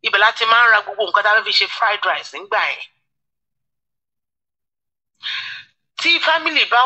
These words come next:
wà, tí ò lọ school, bàbá wò máa send àwọn delegate táwọn máa lọ sí each family in local government. Ọwọ́ wa gbọ́dọ̀ tẹ, ó gbọ́dọ̀ tó etí wa ká tó lọ school,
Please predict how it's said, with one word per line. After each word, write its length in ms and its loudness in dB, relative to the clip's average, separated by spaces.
wà, 120 2
tí 100 -4
ò 100 2
lọ 280 0
school, 400 -2
bàbá 240 2
wò 180 -4
máa 140 0
send 340 -4
àwọn 280 0
delegate 520 -2
táwọn 240 -2
máa 100 2
lọ 140 -2
sí 100 -8
each 260 -2
family 520 0
in 160 0
local 380 -2
government. 480 -2
Ọwọ́ 360 2
wa 140 2
gbọ́dọ̀ 400 -2
tẹ, 140 -4
ó 140 -4
gbọ́dọ̀ 340 -2
tó 220 0
etí 340 -2
wa 200 2
ká 100 2
tó 140 -2
lọ 220 2
school, 320 -4